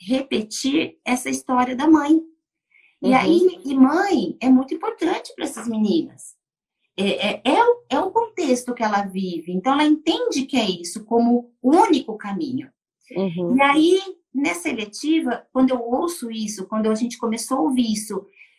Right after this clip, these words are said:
Speaker 1: falou, "Peraí, peraí, tem mais? Elas podem mais. A escola tá oferecendo mais. Elas
Speaker 2: Uhum.
Speaker 1: podem, inclusive, melhorar a relação." Porque, às vezes, cresce ouvindo o pai ofender a mãe,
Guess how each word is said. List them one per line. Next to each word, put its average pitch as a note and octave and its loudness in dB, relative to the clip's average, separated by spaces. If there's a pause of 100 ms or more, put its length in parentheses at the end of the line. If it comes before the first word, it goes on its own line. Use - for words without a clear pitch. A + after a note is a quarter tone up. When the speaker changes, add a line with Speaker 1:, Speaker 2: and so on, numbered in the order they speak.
(140)
Speaker 1:
falou, A3 0
"Peraí, A#3+ 0 (160)
peraí, C4+ -4
tem A#3 -6
mais? A#3 -2
Elas A3 -4
podem A3 0
mais. C4 0 (100)
A - -4
escola A3 -2
tá E4 -2
oferecendo A#3+ -2
mais. D#3+ -12 (260)
Elas G#3+ 2
Speaker 2:
Uhum. D#3+ -10
Speaker 1:
podem, C4 4
inclusive, B3 2
melhorar C4 0 (320)
a - -6
relação." A3 -4 (220)
Porque, C4+ -2
às D#4+ 0
vezes, E4+ 0
cresce E4 -2
ouvindo C4+ 2
o - -16
pai B3 2 (680)
ofender C4+ 0
a G#3 -2
mãe, G#3 -6